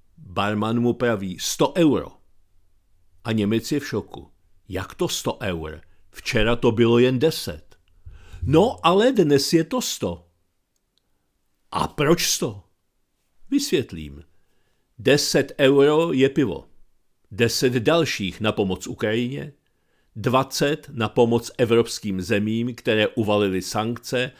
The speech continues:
a nejsou členy Evropské unie.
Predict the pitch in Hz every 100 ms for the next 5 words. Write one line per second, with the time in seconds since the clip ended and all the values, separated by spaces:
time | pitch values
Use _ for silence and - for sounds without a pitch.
0 | - _ 160 214 151 151 143 151 147 143
1 | 135 131 139 123 131 123 - 160 151 135
2 | 85 64